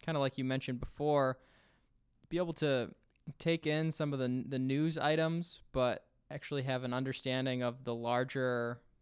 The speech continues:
you know, phys-, philosophical debates in which, which they kind of, um, are rooted in. And so one, one thing I was just interested maybe to, just to bring, bring out some of the research you're doing in, into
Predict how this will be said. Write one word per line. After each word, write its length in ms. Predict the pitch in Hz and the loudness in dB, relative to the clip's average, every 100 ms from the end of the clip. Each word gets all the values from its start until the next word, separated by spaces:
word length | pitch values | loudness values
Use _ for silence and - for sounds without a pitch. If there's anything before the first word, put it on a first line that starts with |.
| _ | _
you 80 | 135 | -12
know, 180 | 123 135 | -6 -6
phys-, 140 | 127 - | -6 -6
philosophical 600 | 131 123 127 123 - 123 | -6 -2 -2 -4 -6 -10
debates 460 | 123 120 120 120 - | -10 -4 -2 -2 -4
in 80 | 123 | -4
which, 320 | 120 - - | -4 -8 -12
which 180 | - - | -14 -10
they 100 | 120 | -8
kind 200 | 117 120 | -6 -4
of, 180 | 117 - | -4 -6
um, 300 | 110 107 120 - _ _ _ _ _ - - - | -6 -6 -10 -14 _ _ _ _ _ -20 -10 -4
are 80 | 127 | 0
rooted 340 | 135 143 156 | 0 2 2
in. 220 | 170 196 - - - _ - | 2 0 -6 -20 -20 _ -2
And 80 | 170 | -2
so 260 | - 170 160 | 2 2 2
one, 240 | 202 214 - | 0 -4 -4
one 120 | 185 | -2
thing 140 | 190 | 2
I 80 | 175 | 2
was 160 | 156 - | 2 -2
just 280 | 147 - | -6 -4
interested 400 | 175 180 165 156 | -4 -4 0 0
maybe 240 | 143 143 135 | 2 0 2
to, 200 | 131 123 | 2 0
just 220 | 127 - | -2 -6
to 80 | 135 - _ | -8 -8 _
bring, 560 | - 139 143 139 135 127 - | -2 2 2 2 2 -2 -4
bring 180 | - 135 | -4 0
out 140 | 135 | 0
some 100 | 143 | 0
of 40 | 131 | -2
the 80 | 135 | -2
research 320 | 135 131 - | -2 -4 -8
you're 60 | |
doing 260 | 123 127 127 | -4 -2 0
in, 160 | 123 - - - - 214 | -2 -4 -12 -18 -14 -12
into 240 | 135 | -8